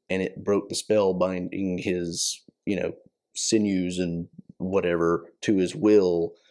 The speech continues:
but I don't think that that's implying that the Barrow Blade was the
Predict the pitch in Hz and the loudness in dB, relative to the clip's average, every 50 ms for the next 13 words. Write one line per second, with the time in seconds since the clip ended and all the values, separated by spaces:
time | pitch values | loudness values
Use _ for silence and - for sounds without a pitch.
0 | _ _ _ _ _ _ _ _ _ _ _ _ - 92 - - 80 85 85 92 | _ _ _ _ _ _ _ _ _ _ _ _ -14 -8 -4 -2 0 0 -2 -2
1 | 95 104 113 123 123 127 - - - - 113 110 - - 82 - 101 101 98 - | -4 0 2 4 4 4 2 0 0 0 0 0 0 -2 0 2 2 2 2 -2
2 | 87 90 85 - - 113 107 110 110 107 101 95 92 92 92 90 87 87 87 82 | -4 -4 -6 -6 -2 0 0 2 2 2 0 0 0 0 -2 -2 -4 -4 -6 -8
3 | - 107 101 - 95 98 98 95 92 90 90 101 92 90 87 87 87 90 90 78 | -10 -8 -2 0 2 4 4 4 4 2 2 2 2 2 2 2 0 0 -2 0
4 | 80 78 | -2 -4